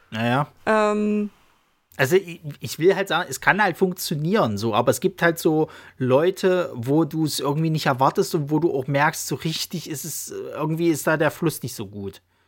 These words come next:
Speaker 1: Aber hier klappt's halt so und ich hab halt auch mega Bock, dass da jetzt, äh, bald was Neues kommt. Also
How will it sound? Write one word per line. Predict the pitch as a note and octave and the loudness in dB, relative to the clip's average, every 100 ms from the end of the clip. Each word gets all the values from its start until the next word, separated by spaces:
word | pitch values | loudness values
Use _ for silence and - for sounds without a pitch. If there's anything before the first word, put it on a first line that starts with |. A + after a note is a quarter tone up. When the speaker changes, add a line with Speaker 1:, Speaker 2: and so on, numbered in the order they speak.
| _ _ _ _ _ _ _ | _ _ _ _ _ _ _
Speaker 1:
Aber | B2 B2 | 2 4
hier | C#3 | 4
klappt's | D#3 D#3 - - | 4 2 2 2
halt | A2 G2+ | 2 2
so | A#2+ G#2+ | 2 0
und | A2+ | 2
ich | A2 | 2
hab | D3+ | 2
halt | C#3+ | 4
auch | C3 | 4
mega | C3+ C#3+ A#2+ | 4 4 4
Bock, | A#2 A#2 | 2 2
dass | B2+ | -2
da | - | 2
jetzt, | A2+ G#2+ | 2 2
äh, | - A2+ | 0 0
bald | A#2 A2+ | 2 0
was | A2 | -2
Neues | A#2 A#2 A2 | -2 0 0
kommt. | - A2+ | -2 -2
Also | G#2 | -2